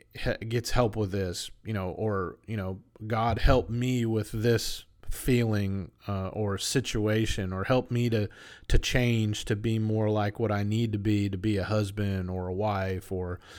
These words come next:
a father or mother or whatever." You know, you'll have the, the wherewithal to know what to pray for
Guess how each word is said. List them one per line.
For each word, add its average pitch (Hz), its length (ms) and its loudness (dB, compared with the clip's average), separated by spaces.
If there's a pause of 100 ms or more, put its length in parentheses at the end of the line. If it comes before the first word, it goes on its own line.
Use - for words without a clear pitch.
(140)
a 110 60 -4
father 107 640 2
or 90 60 -2
mother 107 480 0
or 95 120 -2
whatever." 101 460 0 (460)
You 123 120 8
know, 113 100 8
you'll 151 240 10
have 127 440 8
the, 107 360 6
the 113 120 8
wherewithal 113 600 8
to 95 80 2
know 101 540 2
what 117 260 2
to - 80 -2
pray 101 260 2
for 90 380 -2